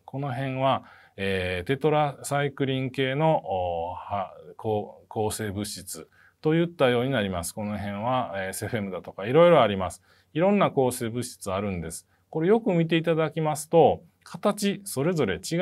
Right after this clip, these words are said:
いますよね。こんななんか割とシンプルなものもあれば、割と複雑なものもあります。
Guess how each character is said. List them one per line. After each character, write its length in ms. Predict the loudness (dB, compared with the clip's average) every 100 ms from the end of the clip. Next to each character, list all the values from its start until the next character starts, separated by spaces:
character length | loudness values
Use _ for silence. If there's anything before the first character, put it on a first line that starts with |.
| 0
い 20 |
ま 120 | 0 -2
す 160 | 0
よ 140 | -2 -2
ね。 300 | -4 -8 -12 _ _
こ 140 | -8
ん 140 | -4 -2
な 80 |
な 120 | -2 -2
ん 40 |
か 160 | -4 -4
割 260 | -2 -4
と 120 | -4
シ 180 | -2 0
ン 100 | -2
プ 80 | -2
ル 120 | -2
な 100 | -2
も 160 | -2 -2
の 100 | -2
も 240 | -2 -2
あ 40 | -2
れ 120 | -2
ば、 360 | 2 2 2 -4 _
割 220 | -6 -4 -2
と 80 |
複 260 | -4 -4 0
雑 260 | 2 2 0
な 80 |
も 140 | 0 0
の 100 | 0
も 140 | -2
あ 60 | -4
り 100 | -4
ま 160 | -8
す。 160 | -8 -12